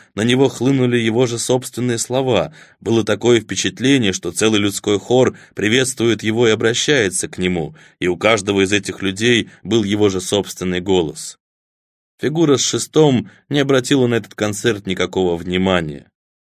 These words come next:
Лодочник был высок и невероятно худ. На нём, если это был мужчина, была простая длинная белая рубаха, а торчащая над вырезом бледного цвета голова так разительно отличалась от человеческой,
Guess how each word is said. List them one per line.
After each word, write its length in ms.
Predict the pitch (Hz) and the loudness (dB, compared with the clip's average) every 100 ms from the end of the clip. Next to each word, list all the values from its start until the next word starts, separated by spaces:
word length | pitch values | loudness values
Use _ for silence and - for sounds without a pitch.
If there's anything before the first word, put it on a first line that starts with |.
| _ _ _ | _ _ _
Лодочник 540 | 113 131 123 - 113 104 | 0 2 0 0 -6 -2
был 220 | 117 98 | -2 0
высок 520 | 98 - 131 135 131 _ _ | -2 -2 0 -2 -4 _ _
и 120 | 104 | -4
невероятно 720 | 113 107 104 107 110 107 104 | 0 2 2 2 0 -2 -8
худ. 440 | 104 - 98 - - _ _ _ _ _ _ - | -8 -8 -8 -8 -18 _ _ _ _ _ _ -4
На 200 | 107 110 | -2 2
нём, 480 | 156 170 98 - _ | 4 4 2 -6 _
если 280 | 92 - 95 | -6 -2 -2
это 140 | 98 | 0
был 180 | 98 95 | 0 2
мужчина, 680 | 98 98 - 101 82 67 - _ _ - | 0 -2 -2 -2 -2 -8 -14 _ _ -2
была 220 | 98 135 | 2 2
простая 540 | 135 117 - 147 151 | 2 -2 0 0 0
длинная 500 | 123 110 135 123 120 | 0 -2 0 0 -2
белая 340 | 107 120 117 120 | 0 0 2 0
рубаха, 640 | 123 127 104 78 - - _ _ _ - | 0 2 2 2 -6 -16 _ _ _ -10
а 100 | 87 | -2
торчащая 600 | 92 92 135 131 - 110 | 0 0 0 0 0 0
над 180 | 104 101 | -2 0
вырезом 500 | 127 117 101 95 92 | 2 2 -2 -4 -2
бледного 480 | 107 120 107 98 95 | 0 0 0 -2 -4
цвета 360 | - 113 - | -2 -2 -2
голова 560 | 92 92 98 127 120 - - _ | -2 0 2 4 2 0 -14 _
так 260 | - 120 - | -4 -4 0
разительно 560 | 101 101 123 98 98 90 | -2 0 -2 -2 0 0
отличалась 540 | 92 95 113 101 - | -2 -2 0 0 -2
от 180 | 104 95 | -6 -4
человеческой, 840 | 92 101 139 135 120 - 113 101 | 0 2 2 0 -6 -2 -2 -2